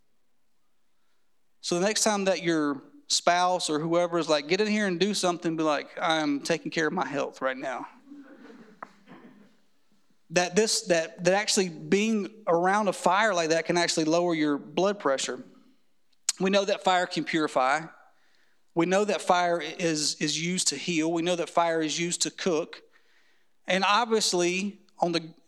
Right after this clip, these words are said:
uh, on a grander scale, none of us would be alive were it not for the fire of the sun. So we can't say, we could not say fire is a bad thing, right?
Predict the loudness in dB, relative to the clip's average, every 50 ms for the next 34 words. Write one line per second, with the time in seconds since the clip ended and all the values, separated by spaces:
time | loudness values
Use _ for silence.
0 | _ -2 0 0 0 0 0 -2 -2 -2 -2 -2 -2 0 0 0 0 0 -2 -2
1 | -2 -2 0 0 2 2 2 0 0 0 0 0 2 2 2 0 0 -2 -4 -2
2 | -2 0 0 2 2 2 2 2 2 0 0 -2 0 -2 -2 -4 -4 -6 -8 -6
3 | -2 0 0 0 2 0 -2 -2 -2 -2 0 0 0 -2 -2 -2 -2 -2 -2 -2
4 | -2 -4 -4 -4 -4 -2 -2 -2 0 0 0 0 -2 -4 -6 -12 -20 -20 -10 -4
5 | -2 -2 -2 0 0 0 2 2 0 0 0 0 0 0 0 0 2 2 2 2
6 | 2 0 0 0 -2 -2 0 2 2 2 2 0 -2 -2 -4 -2 0 0 0 0
7 | 0 -2